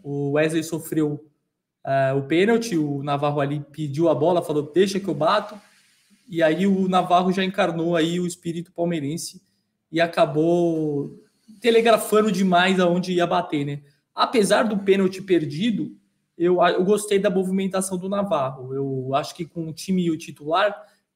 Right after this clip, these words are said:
eu acho que o Navarro vai conseguir aí, é, trazer bons frutos pro Palmeiras.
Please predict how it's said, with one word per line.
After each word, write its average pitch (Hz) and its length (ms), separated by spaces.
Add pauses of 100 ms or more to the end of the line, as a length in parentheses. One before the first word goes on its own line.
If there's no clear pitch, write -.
(140)
eu 143 100
acho 151 140
que - 60
o - 20
Navarro 156 420
vai 156 240
conseguir 160 640
aí, 156 440 (500)
é, 156 200
trazer 147 440
bons 151 260
frutos 170 260
pro - 140
Palmeiras. 165 580